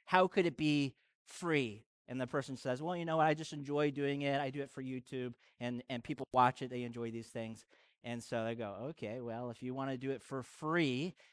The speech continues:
And so then they do the whole, he does the whole thing, and he makes everything look really nice. And at the very end, the person again says, "Here, let me give you some money.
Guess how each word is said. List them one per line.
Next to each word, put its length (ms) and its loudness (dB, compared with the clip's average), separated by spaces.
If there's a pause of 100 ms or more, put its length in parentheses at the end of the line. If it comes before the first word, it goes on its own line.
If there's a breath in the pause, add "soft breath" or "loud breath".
(100)
And 140 -6
so 200 4
then 160 -2
they 120 2
do 160 -2
the 140 4
whole, 160 -6
he 200 -6
does 220 6
the 140 4
whole 200 0
thing, 300 0
and 60 -2
he 60 -2
makes 260 0
everything 360 -4
look 180 -4
really 240 0
nice. 340 -6
And 120 -6
at 100 -4
the 60 -12
very 360 0
end, 340 -2 (280 soft breath)
the 100 6
person 540 6 (100)
again 640 8 (120)
says, 400 4
"Here, 280 4 (240)
let 260 8
me 120 -2
give 240 0
you 120 -2
some 320 -2
money. 480 0